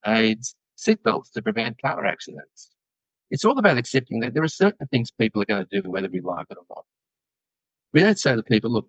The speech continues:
you can't drive your car because people keep getting killed on the roads." We say, "Look, drive your car, but just wear your seatbelt." And, and now the car's gonna have airbags as well. Um, so it's recognizing that people take risks,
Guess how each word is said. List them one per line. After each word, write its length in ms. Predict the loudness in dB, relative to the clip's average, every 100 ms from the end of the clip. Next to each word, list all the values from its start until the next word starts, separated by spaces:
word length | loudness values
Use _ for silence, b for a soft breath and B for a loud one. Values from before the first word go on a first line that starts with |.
| -6
you 120 | -6
can't 300 | 0 0 0
drive 320 | -2 -2 -2
your 80 | -6 -6
car 320 | -4 -4 -6 -8
because 400 | -4 -4 -4 -14 _ _ _ _ 2
people 260 | 4 4 0
keep 240 | -2 -4
getting 340 | -4 -4 -6 -8 _ _ _ _ _
killed 300 | 0 0 -2 _ 0
on 140 | 0
the 60 | 2
roads." 480 | 0 -2 -10 -20 _ _ -6
We 120 | -6
say, 280 | 0 0 2
"Look, 260 | 2 0 0
drive 260 | 6 6 4
your 80 |
car, 300 | -4 -8 -10 -12 -6
but 100 | -2
just 280 | 0 -2 0
wear 100 | 0
your 140 | 0
seatbelt." 480 | -4 -6 -8 -16 -18 _ _ _ _ _ _
And, 200 | -8 -6 -2
and 100 | 0
now 260 | 2 0 -4
the 100 | -8
car's 320 | -2 -2 -2
gonna 240 | -6 -10 -12
have 140 | -14 _ _ 0
airbags 400 | 0 0 -4 -4
as 100 | -4
well. 240 | -4 -6 -10 _ _ _ _ _ _ _ -2
Um, 240 | 0 -2 -4
so 260 | -4 0 0
it's 200 | 0 2
recognizing 760 | 2 0 -8 -6 2 2 4 2
that 140 | 2
people 240 | 0 0 -2
take 240 | -2 -2 -2
risks, 420 | -4 -4 -20